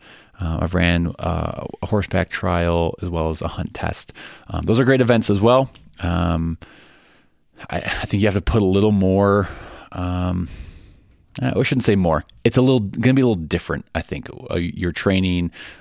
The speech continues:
um, for those kinds of events. Again, just my own experience. Um, so Nashua, just in the stage of life I'm in, it can be very similar to hunting. I don't have to put a ton of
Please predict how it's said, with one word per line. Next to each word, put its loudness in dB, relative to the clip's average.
um, -2
for -4
those -2
kinds -4
of -4
events. 0
Again, -2
just 0
my 2
own 2
experience. -6
Um, 0
so 0
Nashua, 4
just 0
in 4
the 0
stage 0
of 4
life 4
I'm 2
in, 4
it -4
can -2
be 2
very 2
similar -2
to -2
hunting. 2
I -2
don't 0
have -8
to -14
put -2
a 0
ton -2
of -2